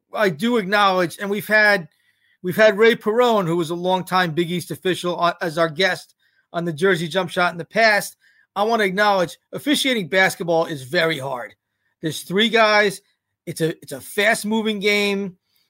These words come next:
Uh, there's a, you know, there's a lot of judgment involved. There's not a whole lot of opportunities to go to replay. You know, maybe obviously at the end of the games there are,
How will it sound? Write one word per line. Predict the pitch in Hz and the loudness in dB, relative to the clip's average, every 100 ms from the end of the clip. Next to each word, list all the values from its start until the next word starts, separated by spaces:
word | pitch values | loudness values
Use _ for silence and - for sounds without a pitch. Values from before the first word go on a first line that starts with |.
| _ - | _ -4
Uh, | 151 147 147 147 135 - _ | 0 2 2 0 -2 -10 _
there's | 165 139 | -4 -4
a, | 165 _ - | -4 _ -10
you | 175 | -4
know, | 151 | -4
there's | 160 156 - | -6 -10 -12
a | 160 | -4
lot | 160 226 | 0 2
of | 180 | 0
judgment | - 208 190 220 | 0 0 0 -4
involved. | 202 180 185 185 180 165 - _ _ _ _ _ _ _ _ _ _ _ _ _ _ - | -2 0 2 4 2 0 -10 _ _ _ _ _ _ _ _ _ _ _ _ _ _ -8
There's | 156 | -4
not | 175 208 | 2 4
a | 226 | 4
whole | 202 233 | 4 6
lot | 226 | 6
of | 214 | 6
opportunities | 214 180 - 214 214 | 2 -2 -2 -2 -2
to | - | -2
go | 196 | 0
to | 190 | 2
replay. | 180 202 - 190 196 190 185 - | 2 -2 -2 2 4 4 2 -2
You | 160 | -8
know, | |
maybe | 151 175 190 - | -2 -2 -2 -4
obviously | 175 180 - 170 | -2 0 0 -2
at | 160 | -2
the | 160 | -2
end | 185 185 | 0 0
of | |
the | 175 | 0
games | 160 175 160 | 0 -2 -2
there | 151 175 | -2 2
are, | 156 151 151 135 | 2 2 0 -4